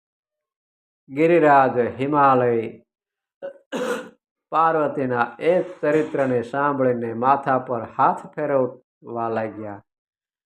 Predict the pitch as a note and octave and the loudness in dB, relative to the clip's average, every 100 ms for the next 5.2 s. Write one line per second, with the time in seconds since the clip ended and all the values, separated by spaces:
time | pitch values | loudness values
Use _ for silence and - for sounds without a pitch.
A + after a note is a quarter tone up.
0 | _ - F3 D#3+ C#3 D#3+ D#3+ F3+ D#3 D3+ | _ -4 0 0 2 -2 -2 0 0 0
1 | B2+ C#3+ C#3+ C#3 C3 C3 B2+ A#2+ - C3+ | -6 -6 -4 -4 -2 -2 0 -2 -4 -2
2 | C#3+ C#3 B2+ A#2 C3+ C3+ C#3 C3 B2 A#2 | -2 -2 -2 -2 -2 -4 -2 -4 -4 -4
3 | - B2+ C#3 C3+ C#3 B2+ B2 A#2 A2+ A#2+ | -2 2 2 0 -4 -4 -4 -6 -6 -6
4 | A#2+ - D3 E3 C#3 A#2+ A#2 A2 A2 G#2 | -6 -6 -8 -6 -4 -4 -4 -8 -10 -12
5 | A2 | -16